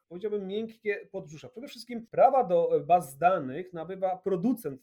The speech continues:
tychże, a więc ten podmiot, który poniósł pewien istotny nakład finansowy, nakład producencki na,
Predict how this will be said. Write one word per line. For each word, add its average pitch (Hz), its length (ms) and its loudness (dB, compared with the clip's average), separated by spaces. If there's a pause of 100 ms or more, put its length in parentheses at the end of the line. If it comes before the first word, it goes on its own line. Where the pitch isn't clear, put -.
tychże, 135 340 -10
a 160 80 -6
więc 151 180 -10
ten 254 200 2
podmiot, 170 320 -4
który 175 180 -10
poniósł 202 280 -6
pewien 190 160 -14
istotny 214 640 -4
nakład 196 460 4
finansowy, 165 880 0
nakład - 360 -6
producencki 180 520 -6
na, 175 220 -2